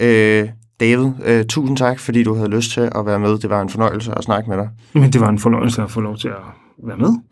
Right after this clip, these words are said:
Speaker 1: Og, øh, med det, så, øh, siger vi på genhør her fra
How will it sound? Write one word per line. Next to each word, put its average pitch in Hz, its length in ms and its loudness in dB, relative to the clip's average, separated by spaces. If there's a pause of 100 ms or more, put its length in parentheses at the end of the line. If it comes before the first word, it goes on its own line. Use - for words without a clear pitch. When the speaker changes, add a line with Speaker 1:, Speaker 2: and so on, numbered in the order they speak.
(480)
Speaker 1:
Og, 135 400 4
øh, 123 220 4 (300)
med 120 180 2
det, 156 260 0
så, - 220 0
øh, 120 640 4
siger 113 320 0
vi 113 260 2
på 117 80 -2
genhør 127 540 2
her 113 160 2
fra 104 220 -6